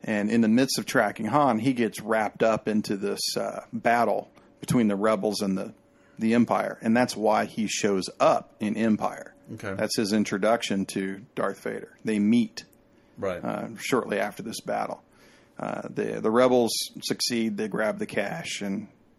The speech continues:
Speaker 1: and flee the, flee the battle scene in, in the Falcon at the last minute, skin of your teeth type situation.
Speaker 2: Right.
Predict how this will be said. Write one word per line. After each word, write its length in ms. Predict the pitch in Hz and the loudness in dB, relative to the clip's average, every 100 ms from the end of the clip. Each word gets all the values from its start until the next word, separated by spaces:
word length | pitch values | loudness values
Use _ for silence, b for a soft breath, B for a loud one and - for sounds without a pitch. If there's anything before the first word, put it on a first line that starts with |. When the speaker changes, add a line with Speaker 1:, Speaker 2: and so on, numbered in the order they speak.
| _ - | _ -6
Speaker 1:
and 240 | 110 95 - | -2 -2 -4
flee 340 | - 110 98 | -6 -4 -4
the, 200 | 92 - - _ _ _ _ - | -6 -12 -16 _ _ _ _ -12
flee 220 | - 107 | -4 -2
the 80 | 95 | 0
battle 320 | 101 113 110 | 2 2 2
scene 320 | - 101 101 101 | 0 -4 -2 -2
in, 160 | 101 - | -4 -2
in 140 | 101 | -2
the 60 | 98 | 0
Falcon 420 | 104 104 107 110 | 0 0 -2 -6
at 140 | 101 | -4
the 80 | 101 | -4
last 340 | 101 101 - | -4 -6 -6
minute, 300 | 104 95 98 - - - | -4 -4 -6 -10 -18 -14
skin 220 | - 98 | -8 -6
of 40 | 98 | -6
your 100 | 107 | -8
teeth 240 | 98 98 | -10 -10
type 220 | - 101 - | -8 -8 -6
situation. 580 | 98 101 104 101 101 | -8 -6 -2 -2 -2
Speaker 2:
Right. 120 | 92 | -6